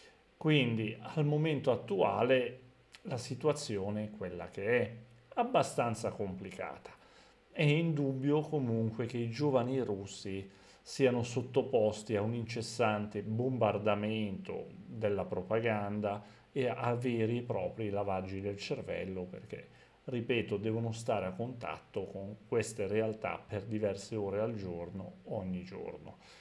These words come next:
Quindi è inevitabile che ne risentano. La situazione è recuperabile e può essere superata? Sì, certo. Eh, zio Vladi non è il primo che si inventa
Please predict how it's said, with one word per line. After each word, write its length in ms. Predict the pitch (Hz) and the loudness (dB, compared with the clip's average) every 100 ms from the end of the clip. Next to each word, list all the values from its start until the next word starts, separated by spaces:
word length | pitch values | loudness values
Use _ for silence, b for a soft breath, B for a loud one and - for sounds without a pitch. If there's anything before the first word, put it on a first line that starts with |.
| B - | B -8
Quindi 440 | - 123 110 113 | -4 0 0 -2
è 100 | 104 | -2
inevitabile 880 | 127 127 123 127 - 90 92 98 92 | -2 0 0 -2 -4 -4 -4 -6 -6
che 100 | 92 | -6
ne 140 | 90 | -6
risentano. 640 | 87 90 - - - - - - B B B | -6 -10 -10 -12 -12 -18 -20 -20 B B B
La 120 | - 117 | 0 0
situazione 960 | 139 135 131 - 147 147 135 127 117 | 0 2 2 4 6 8 6 4 -2
è 240 | - 139 113 | -4 0 2
recuperabile 920 | 110 110 127 120 110 113 117 120 117 | 2 -2 0 2 6 6 6 4 2
e 60 | 110 | 2
può 180 | 113 113 | 4 2
essere 300 | 107 120 113 | 2 -2 -2
superata? 760 | 113 120 123 120 107 113 - - | -4 -2 2 2 0 -4 -12 -16
Sì, 340 | - 196 160 | -12 -10 -10
certo. 580 | - 139 127 - - - B B B B | -10 -8 -8 -10 -16 -16 B B B B
Eh, 240 | - 110 113 | 0 2 2
zio 240 | 110 139 | 4 4
Vladi 480 | 131 123 120 123 117 | 6 6 6 4 2
non 200 | 110 110 | 2 2
è 60 | 117 | 2
il 120 | 110 | 0
primo 520 | 113 123 131 120 101 | 0 0 2 2 0
che 140 | 107 | -2
si 160 | 101 110 | -6 -4
inventa 760 | 101 101 104 110 107 107 101 | -4 0 2 2 2 2 0